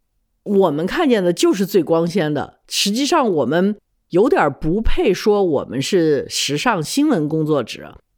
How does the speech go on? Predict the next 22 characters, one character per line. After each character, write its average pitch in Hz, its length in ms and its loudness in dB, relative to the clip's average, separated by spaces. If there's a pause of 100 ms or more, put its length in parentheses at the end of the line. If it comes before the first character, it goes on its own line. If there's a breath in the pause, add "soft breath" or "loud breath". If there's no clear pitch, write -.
(120)
因 277 140 2
为 330 80 2
我 196 200 2
们 160 200 0
了 143 200 2
解 277 160 2
不 175 140 -4
知 151 140 -4
道 123 240 -2
新 175 280 -2
闻， 117 280 -4 (180 loud breath)
我 175 160 2
们 214 160 2
了 254 220 2
解 202 180 2
的 147 100 -2
都 208 140 0
是 208 120 -2
商 254 220 0
业 226 120 2
信 190 220 -4
息， 240 380 -4